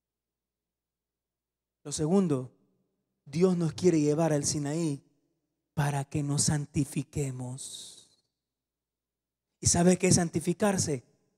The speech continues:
Apartarse. Usted dirá: "Ay, pastor, pero yo he estado en la casa, no he estado haciendo otras cosas, yo en la casa viendo mis cultitos". Pero mire, hermano,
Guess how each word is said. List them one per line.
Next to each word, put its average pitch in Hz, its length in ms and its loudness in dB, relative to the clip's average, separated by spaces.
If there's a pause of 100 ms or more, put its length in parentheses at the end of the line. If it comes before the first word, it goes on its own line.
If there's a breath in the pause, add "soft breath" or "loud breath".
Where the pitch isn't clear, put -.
(140)
Apartarse. 143 1000 -6 (3000)
Usted 240 240 4
dirá: 226 180 4
"Ay, 190 160 0
pastor, 269 340 0
pero 220 140 0
yo 208 80 2
he - 20 4
estado 185 300 -4
en 254 120 -6
la 349 180 0
casa, 262 460 2 (140 soft breath)
no 240 120 0
he - 20 2
estado 190 300 0
haciendo 330 320 2
otras 349 260 2
cosas, 285 440 2 (140 loud breath)
yo 190 160 2
en 175 120 0
la 311 100 0
casa 320 400 6
viendo 247 260 2
mis 208 180 0
cultitos". 196 540 2
Pero 180 220 2
mire, 247 180 4
hermano, 233 300 2